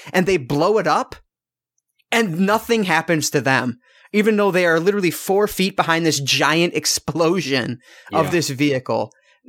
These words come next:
Speaker 1: They don't show them jumping behind another car. They don't show 'em, like, anything, just as if nothing happened. It's like, "Oh, really?"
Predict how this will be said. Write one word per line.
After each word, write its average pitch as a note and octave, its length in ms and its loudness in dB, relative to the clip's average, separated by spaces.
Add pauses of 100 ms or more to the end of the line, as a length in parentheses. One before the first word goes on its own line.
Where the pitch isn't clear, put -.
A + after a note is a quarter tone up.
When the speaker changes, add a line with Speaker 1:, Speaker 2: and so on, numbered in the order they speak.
Speaker 1:
They F#3+ 140 0
don't G3+ 180 0
show F#3 200 0
them D3+ 240 0
jumping D3+ 340 2
behind C#3+ 240 2
another B2+ 180 0
car. F#3 360 0
They E3+ 80 0
don't D3 160 0
show D3 240 2
'em, C3 220 -4
like, A#2 320 -4 (260)
anything, C#3+ 640 -2
just D#3 200 -4
as D#3+ 140 0
if E3+ 140 -4
nothing D#3+ 320 0
happened. B2+ 440 -2
It's B2 160 -10
like, C3+ 160 -6
"Oh, B2 220 -4 (140)
really?" E3 340 -2